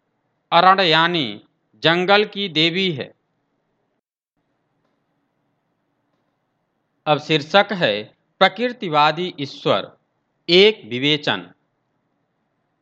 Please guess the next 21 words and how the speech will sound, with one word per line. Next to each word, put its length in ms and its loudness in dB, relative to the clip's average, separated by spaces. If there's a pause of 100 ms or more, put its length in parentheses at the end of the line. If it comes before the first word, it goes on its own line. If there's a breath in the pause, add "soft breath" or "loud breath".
(300)
अब 260 0
तक 200 0
के 140 0
अध्ययन 560 0
में 320 -6 (300)
हमने 380 2
देखा 480 0
कि 360 -8 (300)
प्रकृतिवादी 1000 2
ईश्वर 580 0 (280)
जगत 480 2
का 180 4
मूल 340 -2
कारण 440 4
है। 280 -8 (580)
वह 220 6
सर्वशक्तिमान 1120 0
सत्ता 500 0
के 260 -2
रूप 320 -8
में 280 -8